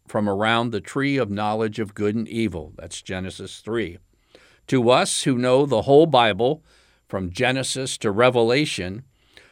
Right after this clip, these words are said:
no stretch of that route can come as a surprise.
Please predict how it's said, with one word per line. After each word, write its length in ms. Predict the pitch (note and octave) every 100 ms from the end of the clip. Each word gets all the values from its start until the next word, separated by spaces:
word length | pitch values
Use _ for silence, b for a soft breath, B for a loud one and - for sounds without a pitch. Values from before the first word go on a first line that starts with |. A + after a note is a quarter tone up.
| b
no 220 | B2+ A3
stretch 580 | - - D3+ E3 E3 -
of 140 | A#2+
that 240 | B2 C3 - -
route 520 | - A#2 B2 G#2 - -
can 200 | A#2+ G#2
come 280 | - C#3+ C#3
as 160 | C3+
a 60 | C3+
surprise. 960 | - C3 - D3 C3+ D#2 C2+ - -